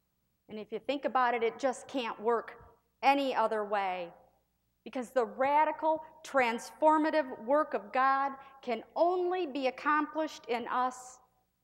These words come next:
when we fully submit to the lordship of Jesus Christ.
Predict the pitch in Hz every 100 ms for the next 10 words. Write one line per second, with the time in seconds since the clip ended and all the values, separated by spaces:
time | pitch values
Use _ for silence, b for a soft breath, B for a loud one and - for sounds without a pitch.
0 | _ - 214 202 202 _ 330 330 339 330
1 | - 196 208 208 - - 220 202 208 254
2 | 247 - - 175 - - - 190 175 202
3 | 208 - 220 - - 160 156 - -